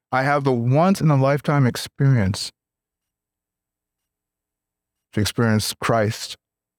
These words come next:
through Craig. He wants to express himself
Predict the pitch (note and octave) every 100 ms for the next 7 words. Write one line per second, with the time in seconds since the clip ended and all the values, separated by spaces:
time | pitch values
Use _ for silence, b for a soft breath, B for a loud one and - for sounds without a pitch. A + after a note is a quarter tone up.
0 | - - F#2+ G#2+ F#2 - _ _ _ _
1 | _ _ _ _ _ _ _ _ C#3+ D3
2 | C#3+ - B2 - - B2 B2+ A2+ A#2 G2+
3 | - -